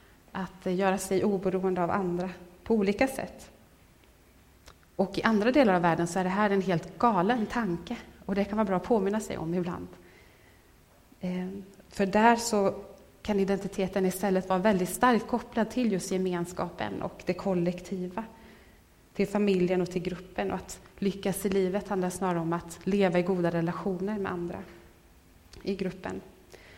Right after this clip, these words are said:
Så jag tror att vi har lite att lära oss av varandra här också. Vi ska nu få läsa i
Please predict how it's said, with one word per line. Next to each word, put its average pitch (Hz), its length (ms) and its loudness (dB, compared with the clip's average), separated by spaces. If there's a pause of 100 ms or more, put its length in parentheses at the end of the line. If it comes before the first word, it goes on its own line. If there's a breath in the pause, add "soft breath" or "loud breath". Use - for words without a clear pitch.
(140 loud breath)
Så - 140 -6
jag 190 80 0
tror 214 140 2
att 214 100 -2
vi 208 40 0
har 208 160 4
lite 208 280 2
att - 260 -8
lära 196 400 6
oss 214 240 -6
av 180 200 0
varandra 170 460 -4
här 170 100 -6
också. - 280 -12 (1300 loud breath)
Vi 220 120 2
ska 220 160 0
nu 269 180 6
få - 200 0
läsa 202 460 4
i 175 300 0